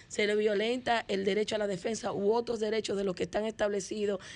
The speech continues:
tanto en el artículo treinta y ocho como en el artículo sesenta y nueve de la Constitución, de resultar inocente puede contrademandar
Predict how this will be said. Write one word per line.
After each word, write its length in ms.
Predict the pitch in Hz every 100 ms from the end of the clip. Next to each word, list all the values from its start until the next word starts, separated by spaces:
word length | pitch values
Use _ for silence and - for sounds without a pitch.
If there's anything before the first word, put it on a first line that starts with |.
| - -
tanto 280 | 208 220 247
en 40 |
el 80 | 233
artículo 440 | 214 226 226 226
treinta 340 | 214 214 208 202
y 80 | 208
ocho 260 | 214 214
como 220 | 196 185
en 60 | 185
el 40 |
artículo 380 | 185 180 - 220
sesenta 420 | 202 - 214 202
y 60 | 196
nueve 240 | 214 220
de 80 | 214
la 100 | 214
Constitución, 840 | 214 202 226 214 220 214 196 170 202 - - - - - -
de 220 | 170 233 240
resultar 520 | 254 254 226 240 269
inocente 640 | 294 233 - 196 185 190
puede 260 | 196 208 214
contrademandar 880 | 220 214 220 220 220 202 185 180